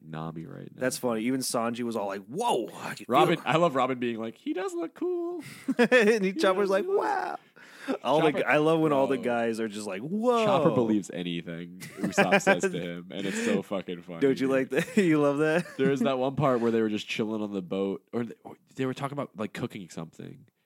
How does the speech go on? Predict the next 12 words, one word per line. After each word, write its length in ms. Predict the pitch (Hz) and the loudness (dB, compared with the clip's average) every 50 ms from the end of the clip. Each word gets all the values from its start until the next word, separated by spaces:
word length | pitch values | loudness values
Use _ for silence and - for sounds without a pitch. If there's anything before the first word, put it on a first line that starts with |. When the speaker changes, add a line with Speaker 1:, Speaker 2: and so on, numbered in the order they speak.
| _ _ _ - | _ _ _ -12
Speaker 1:
and 140 | 95 85 | -10 -10
Chopper's 320 | 82 - 98 98 - 101 - | -6 -6 -6 -6 -6 -8 -8
like, 120 | 120 - | -6 -4
"What 120 | - 349 403 | -2 -2 0
is 160 | 403 370 302 | 0 -2 -2
that?" 320 | 277 262 269 269 - - | -4 -4 -4 -6 -8 -8
And 120 | - 98 98 | -10 -8 -8
Usopp's 320 | - - - 101 90 - | -8 -6 -6 -8 -8 -6
like, 140 | 90 90 - | -8 -8 -6
"It's 160 | - 175 - | -6 -4 -2
a 80 | 139 117 | -2 -2
fish. 300 | - - 240 269 254 - | -2 0 -2 -2 -2 -4